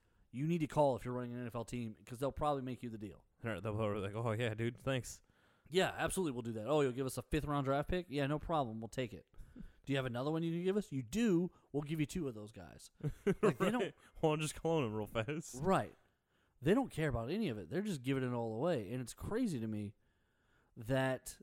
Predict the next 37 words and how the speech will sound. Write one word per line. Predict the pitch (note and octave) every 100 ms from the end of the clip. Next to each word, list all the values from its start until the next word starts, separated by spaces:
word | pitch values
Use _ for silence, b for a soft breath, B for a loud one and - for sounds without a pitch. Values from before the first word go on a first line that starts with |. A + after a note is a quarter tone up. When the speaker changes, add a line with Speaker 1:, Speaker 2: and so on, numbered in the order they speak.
| -
Speaker 1:
this | A#2 G3 G#3
season | - G#3+ F#3+
has | D3+
gone | C3 C#3 B2
so | - D#3+
bad | D3+ C#3+ A#2+
so | C3
fast. | - D3 G2+ - - b b b
Also, | - F3+ -
the | G#3 D#3+
Giants | D#3 D#3 C3+
had | - - G3+ F#3+ D3+
the | C#3
number | D3 D3+ C#3+ C3+ C3 B2+ B2 A#2+ A2 -
two | - G#3+
pick | A#3+ A#3
in |
the | A#3
draft, | A3+ B3 C4+ -
or |
the | C#3
number | C#3
four | D3+ F3 G3
pick? | A#3+ A#3 -
Number | F#3 G3
two | - G#3
pick, | C3+ G#2+
I |
believe. | A2+ A#2 A#2+ G#2+ b b b
And | B2
they | B2+
chose | - D#3+
Saquon | - E3 - D3+ C3+
Barkley, | D#3 E3+ A#2
a | G2+
running | A2 E3 C3
back, | G#2+ F#2+ -